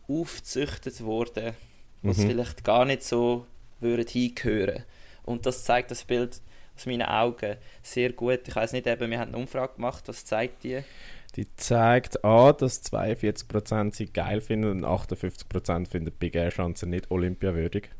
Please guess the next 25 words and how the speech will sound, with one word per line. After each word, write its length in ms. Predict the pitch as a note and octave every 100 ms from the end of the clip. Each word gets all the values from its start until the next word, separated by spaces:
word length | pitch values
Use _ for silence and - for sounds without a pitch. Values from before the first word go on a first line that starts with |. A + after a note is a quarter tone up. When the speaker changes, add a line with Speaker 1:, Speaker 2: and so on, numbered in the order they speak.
| -
Speaker 2:
Wir 140 | F#2+
haben 80 | G2
natürlich 320 | F#2+ F#2 E2+ -
auch 100 | D#2+
wieder 160 | E2+
sehr 200 | - F2
polarisierend 720 | - E2+ E2 D#2 D#2+ E2 D2+
gefragt. 440 | - D2+ C#2+ - -
Also 380 | D#2+ D#2 D2 F#2 -
es 120 | -
gibt 260 | - - - - D3
<laughs> 240 | - -
kein, 220 | - A2 A2 A#2+ - - -
kein 160 | - F#2+
gut 280 | - G#2 G#2
oder 100 | F2+
schlecht, 360 | - F#2+ F2+
es 100 | E2+
gibt 140 | - E2
nur 140 | F2
geil 240 | - E2+ A2
Speaker 1:
Ja. 180 | C3+
Speaker 2:
oder 300 | G2+ G2 -
Scheiße. 480 | - D#2+ E2 - - - - - - - -
Ähm, 580 | A2 A2+ A#2 A2+ A2+